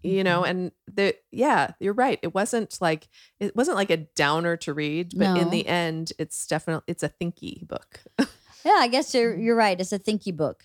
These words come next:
Speaker 3: It's a, it's a thinky book, and it's, you have to be patient in the beginning. <laughs>
Speaker 1: Yeah.
Speaker 3: You have to
Speaker 1: Yeah.
Speaker 3: really give it a minute.
Speaker 1: Yeah.
Speaker 3: Ruminate. Um, it probably would have been better reading it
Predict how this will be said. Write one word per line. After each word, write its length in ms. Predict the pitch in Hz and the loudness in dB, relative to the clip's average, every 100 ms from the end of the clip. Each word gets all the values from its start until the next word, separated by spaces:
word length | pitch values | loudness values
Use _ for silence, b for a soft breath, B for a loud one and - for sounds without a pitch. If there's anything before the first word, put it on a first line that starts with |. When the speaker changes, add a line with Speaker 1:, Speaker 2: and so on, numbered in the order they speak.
| - | -6
Speaker 3:
It's 160 | 202 | -2
a, 320 | 254 226 214 - | 0 2 0 -2
it's 200 | 202 - | -8 -8
a 60 | 185 | -6
thinky 340 | 240 226 208 | -2 -2 -2
book, 300 | 170 175 170 - | 0 -2 -2 -6
and 100 | 180 | -2
it's, 400 | 165 - - - | -2 -4 -14 -10
you 140 | 175 | -4
have 140 | 180 165 | -4 -4
to 60 | |
be 120 | 160 147 | -8 -4
patient 380 | 160 139 - | -4 -4 -8
in 40 | - | -10
the 60 | |
beginning. 380 | 113 101 - - 185 - | -10 -10 -4 -2 -2 -6
<laughs> 160 | - - | -6 4
Speaker 1:
Yeah. 760 | 262 240 254 165 240 220 226 | 4 4 0 2 2 4 2
Speaker 3:
You 180 | 233 208 | 2 0
have 140 | 196 185 | -2 -2
to 80 | 175 | 0
Speaker 1:
Yeah. 60 | |
Speaker 3:
really 300 | 170 160 143 B B B - 269 | 2 2 0 B B B -8 -2
give 200 | 156 117 | -2 -4
it 80 | - | -10
a 60 | |
minute. 280 | 60 - - - _ - | -10 -12 -14 -20 _ -10
Speaker 1:
Yeah. 160 | 170 185 156 170 151 B B - | -10 -10 -16 -16 -18 B B -4
Speaker 3:
Ruminate. 460 | 170 156 131 - - | -2 0 0 -2 0
Um, 380 | 165 151 151 - _ B B - | 2 2 -2 -8 _ B B -6
it 100 | 185 | 0
probably 300 | 208 214 208 | 2 4 2
would 160 | 190 | -2
have 100 | 180 | -2
been 200 | 170 160 | -2 0
better 400 | 180 165 160 - - _ _ _ _ - | 2 2 2 -2 -8 _ _ _ _ -12
reading 640 | 151 165 185 151 131 76 | -4 0 2 2 0 -2
it 300 | - - | -12 -16